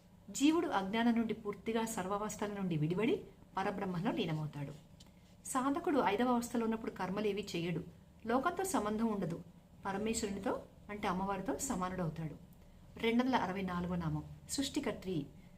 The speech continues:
సృష్టికర్త్రే నమో నమః. సృష్టికర్త్రి అంటే జగత్తును నిర్మించినది. జగత్తును నిర్మించే శ్రీమాతకు నమస్కారం. ఈశ్వరుడు మాయను తన వశం చేసి సృష్టి చేస్తున్నాడు. ఈ సృష్టి కృత్యాలు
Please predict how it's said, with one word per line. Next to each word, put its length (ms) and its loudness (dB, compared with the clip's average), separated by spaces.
సృష్టికర్త్రే 640 0
నమో 280 2
నమః. 300 -2
సృష్టికర్త్రి 720 0
అంటే 300 -2
జగత్తును 420 2
నిర్మించినది. 720 0
జగత్తును 420 2
నిర్మించే 360 2
శ్రీమాతకు 480 0
నమస్కారం. 680 0
ఈశ్వరుడు 460 6
మాయను 380 4
తన 160 0
వశం 280 0
చేసి 260 0
సృష్టి 320 -2
చేస్తున్నాడు. 580 0
ఈ 140 10
సృష్టి 340 2
కృత్యాలు 600 -2